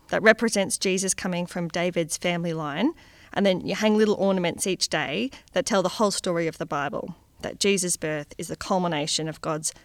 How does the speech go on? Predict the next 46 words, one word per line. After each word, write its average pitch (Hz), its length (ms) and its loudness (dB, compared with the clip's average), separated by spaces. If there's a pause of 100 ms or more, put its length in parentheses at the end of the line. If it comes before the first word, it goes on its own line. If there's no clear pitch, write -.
(140)
faithful 170 420 0
promises - 760 -4
and - 180 -10
protection. - 640 -12 (1600)
A 175 60 -4
helpful 214 400 2
Advent 175 340 4
for 165 120 -2
little 254 260 4
kids 170 460 -2 (220)
has 185 120 0
been 190 160 0
the 180 100 0
calendar 190 480 2
that 160 140 0
goes 175 300 2
with 175 100 -4
the - 80 -6
Christmas - 480 -2
Promise - 460 -2
book. - 360 -14 (600)
This 254 160 2
is 233 120 2
published 180 340 2
by 160 80 0
the 160 80 -6
Good 175 260 -2
Book 190 160 -2
Company, - 440 -6
who - 140 -2
I 185 60 4
think - 380 -6
do 208 120 2
a 180 60 2
good 185 220 0
job 175 280 0 (100)
in 170 120 -2
this 160 140 0
space - 440 -2
of 123 160 -8
Advent 160 380 -2
programs 156 540 -6
tailored 156 500 -6
to 170 100 -6
different - 340 -8
ages. - 540 -10